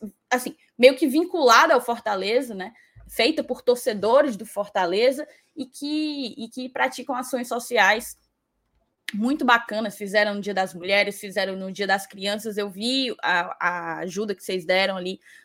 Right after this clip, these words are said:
no Dia das Crianças, achei espetacular aquilo.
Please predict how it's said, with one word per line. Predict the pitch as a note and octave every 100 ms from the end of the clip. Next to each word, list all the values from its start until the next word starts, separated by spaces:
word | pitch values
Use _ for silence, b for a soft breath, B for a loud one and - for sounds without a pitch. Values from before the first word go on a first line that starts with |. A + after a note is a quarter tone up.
| -
no | F3+
Dia | F#3+
das | F#3+ F#3+
Crianças, | - F#3 F3 F#3+ F#3+
achei | F#3+ F#3+ F#3+
espetacular | F#3 - F#3+ G#3 G#3+ G#3+ G3+ F#3+
aquilo. | G3+ - G#3 A#3